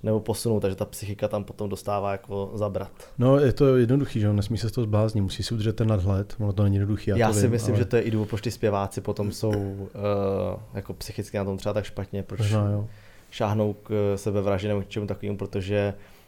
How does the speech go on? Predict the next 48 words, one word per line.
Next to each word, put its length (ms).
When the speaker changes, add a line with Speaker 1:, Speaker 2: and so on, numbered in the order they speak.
Speaker 1:
a 40
taky 340
dřív 220
jsem 120
si 80
říkal, 300
co, 120
čo-, 260
co 140
tomu 200
člověku 280
chybí, 340
vydělává 420
hrozně 320
moc 200
peněz, 720
Speaker 2:
Hmm. 60
Speaker 1:
eh, 40
má 260
fanoušky 440
po 120
celém 200
světě, 600
ale 420
přijedeš 340
na 440
dva, 300
tři 180
koncerty, 580
zjistíš, 340
že 100
najednou 340
ty 140
lidi 140
s 60
tebou 180
ty 120
písničky 360
nespívají, 460
že 60
chtějí 200
pořád 260
tu 100
jednu 240
dokola, 300
kterou 200
si 140
předtím, 480